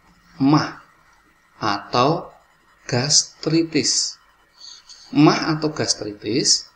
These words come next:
disebabkan karena produksi asam lambung yang tinggi sehingga mengiritasi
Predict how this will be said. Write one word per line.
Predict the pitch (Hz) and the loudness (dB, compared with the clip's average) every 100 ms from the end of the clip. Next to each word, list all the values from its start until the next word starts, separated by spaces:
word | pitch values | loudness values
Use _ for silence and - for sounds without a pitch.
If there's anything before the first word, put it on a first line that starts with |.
| _ _ _ _ _ | _ _ _ _ _
disebabkan | - 117 - - 98 - 147 170 | -2 -2 -2 -6 -10 -2 0 0
karena | 117 104 107 110 170 - - | -2 -6 -6 -4 -4 -8 -6
produksi | 139 135 120 110 - 156 - - _ _ _ | -4 -2 -4 -2 0 0 -2 -14 _ _ _
asam | 123 - 131 127 | -4 -2 -2 -4
lambung | 123 117 123 156 180 - _ | -4 -2 0 0 -2 -10 _
yang | 120 123 147 160 - _ _ _ _ | -2 0 0 -2 -10 _ _ _ _
tinggi | - 180 156 120 101 _ _ _ _ - | -4 2 2 0 -8 _ _ _ _ -4
sehingga | - 110 113 113 143 170 - _ _ - | 0 0 0 -2 -4 -6 -16 _ _ -6
mengiritasi | 117 110 120 120 - 117 - 139 165 | -4 -2 -4 -4 -8 -6 -2 -2 -2